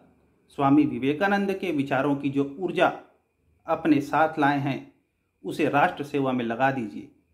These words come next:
समाज कल्याण में लगा दीजिए। मनुष्य निर्माण से राष्ट्र पुनरुत्थान की भावना को हृदय में धारण कर, अपने अंदर छुपे हुए देवत्व को पहचान कर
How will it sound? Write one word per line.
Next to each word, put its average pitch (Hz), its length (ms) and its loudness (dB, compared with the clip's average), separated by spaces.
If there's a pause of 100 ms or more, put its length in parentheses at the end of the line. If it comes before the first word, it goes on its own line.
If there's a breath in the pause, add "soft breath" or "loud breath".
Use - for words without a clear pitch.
समाज 156 320 4
कल्याण 131 380 0
में 127 120 -2
लगा 127 240 0
दीजिए। 143 560 -2 (480)
मनुष्य 214 380 2
निर्माण 165 380 2
से 160 160 -2
राष्ट्र 147 300 0
पुनरुत्थान 147 720 -2
की 185 100 -8
भावना 135 440 2
को 139 480 -4 (320)
हृदय 214 300 4
में 226 140 2
धारण 135 320 0
कर, 135 480 -4 (360)
अपने 175 320 2
अंदर 143 360 4
छुपे 147 240 -8
हुए 135 240 0
देवत्व 151 520 -2
को 165 120 -4
पहचान 143 460 4
कर 135 440 -2